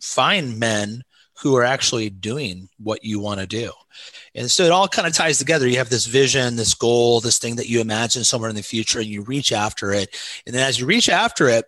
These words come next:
it's okay to fail. It's okay to stumble, right? Because then, but it's not okay to quit, right? So you, when you stumble, you're like, "Okay, I, I wasn't able to do that. Why? What do I need?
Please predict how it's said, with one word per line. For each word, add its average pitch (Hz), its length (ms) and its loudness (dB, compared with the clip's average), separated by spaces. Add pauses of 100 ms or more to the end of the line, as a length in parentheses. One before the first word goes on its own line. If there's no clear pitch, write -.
it's - 200 0
okay 196 420 4
to 147 80 0
fail. - 560 -2
It's - 180 -2
okay 170 300 2
to 123 80 0
stumble, 170 560 0 (420)
right? 127 280 2
Because 135 380 0
then, 175 360 4 (160)
but 160 240 2
it's 139 220 2
not 185 200 4
okay 156 240 2
to 120 80 -4
quit, - 500 0 (440)
right? 127 320 2 (180)
So - 160 2
you, 139 280 2
when 143 180 0
you 135 240 2
stumble, 170 560 2
you're 135 160 4
like, 123 220 0
"Okay, 139 500 0
I, 131 240 2
I 127 40 2
wasn't 160 260 4
able 127 160 2
to 127 100 0
do 180 80 2
that. 110 220 0
Why? 135 220 2
What 127 160 4
do 143 100 4
I 110 100 2
need? 117 460 -4